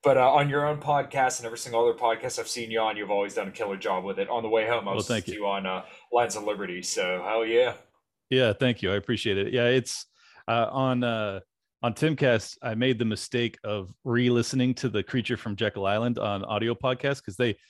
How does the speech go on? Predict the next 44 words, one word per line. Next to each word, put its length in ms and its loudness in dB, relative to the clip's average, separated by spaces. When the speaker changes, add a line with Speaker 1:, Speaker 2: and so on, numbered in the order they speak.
Speaker 2:
they 100 4
flew 280 2
me 160 2
from 420 -4
San 220 -2
Diego 320 0
to 120 -12
D 200 -8
C 300 0
to 120 -6
go, 420 -2
you 140 -2
know, 120 -4
live 260 2
in 80 -4
studio. 440 0
Speaker 1:
Mm-hmm. 240 -4
Speaker 2:
So 120 2
I 80 4
had, 220 2
like, 280 -8
six 280 0
hours 280 2
to 60 -8
kill. 260 -4
So 220 0
I, 160 0
I 60 0
listened 260 -2
to 60 -2
the 60 -10
first 200 -2
couple 180 -6
chapters 400 -4
of 60 -8
that 220 -2
book, 180 -2
and 140 -2
I 60 4
walked 260 4
in 140 4
there 200 2
and, 80 -4
like, 200 -4